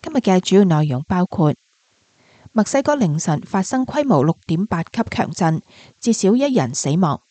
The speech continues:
拜登、卓慧思聯大場邊會面，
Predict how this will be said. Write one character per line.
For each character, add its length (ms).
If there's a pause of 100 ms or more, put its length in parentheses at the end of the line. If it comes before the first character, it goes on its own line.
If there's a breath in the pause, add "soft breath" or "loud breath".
(1000)
拜 180
登、 240 (180)
卓 200
慧 160
思 340
聯 320
大 180
場 320
邊 220
會 100
面， 280